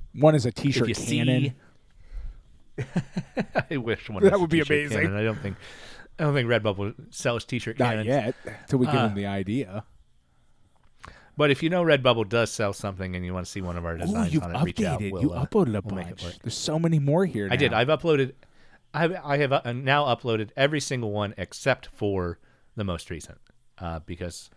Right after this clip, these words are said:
Speaker 2: I was, like, eight months behind.
Speaker 1: I haven't seen some of these in so
Speaker 2: Um,
Speaker 1: long. I'm so happy.
Speaker 2: Mostly the store exists as a place to showcase Pat's artwork, uh,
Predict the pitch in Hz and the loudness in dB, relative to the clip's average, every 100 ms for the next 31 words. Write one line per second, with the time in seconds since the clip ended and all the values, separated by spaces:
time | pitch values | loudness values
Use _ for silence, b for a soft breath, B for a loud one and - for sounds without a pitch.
0 | b b - 101 90 90 85 - 92 85 | b b -4 -2 -2 -4 -6 -6 -8 -8
1 | 80 - 78 117 151 127 - 123 139 95 | -10 -12 -8 -2 -2 -2 -2 -4 -2 -4
2 | 95 87 92 95 95 92 101 107 90 - | -2 -4 -6 -2 -2 -2 -6 -8 -12 -14
3 | 92 98 - 104 92 98 - 95 _ _ | -10 -10 -2 -2 -2 -8 -10 -16 _ _
4 | _ _ _ 180 233 - 165 120 - 117 | _ _ _ 0 0 2 0 0 0 0
5 | 98 - 92 - 95 98 98 87 - - | 0 -2 -8 -8 -12 -8 -6 -6 -8 -6
6 | 95 87 104 92 90 85 90 82 90 87 | -4 -2 -4 -2 -4 -4 -4 -4 -6 -6
7 | 85 80 - _ b b b b _ 101 | -6 -8 -12 _ b b b b _ -4
8 | 82 | -4